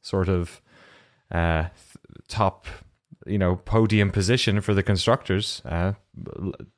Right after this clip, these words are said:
due to a large part <laughs> Ferrari's <laughs> demise, um, <laughs> is McLaren, who are a team who are sort of slumming it at the bottom end of the constructors for the past couple of years, um, but have had a f-, fairly fantastic,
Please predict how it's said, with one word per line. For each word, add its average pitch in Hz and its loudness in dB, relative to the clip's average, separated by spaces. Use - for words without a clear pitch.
due 113 0
to 113 2
a - 2
large 101 2
part 98 2
<laughs> - -4
Ferrari's 117 4
<laughs> - -18
demise, 120 2
um, 110 4
<laughs> - -20
is 139 2
McLaren, 160 4
who 120 4
are 139 6
a 143 4
team 175 4
who 165 6
are 170 4
sort 180 4
of 170 0
slumming 196 4
it 139 4
at 151 4
the 147 4
bottom 147 6
end 147 6
of 143 4
the 139 6
constructors 147 2
for 110 0
the 98 0
past 110 0
couple 110 0
of 98 0
years, 104 2
um, 104 0
but 113 -4
have 113 -2
had 120 2
a 113 0
f-, 104 -8
fairly 196 2
fantastic, 147 2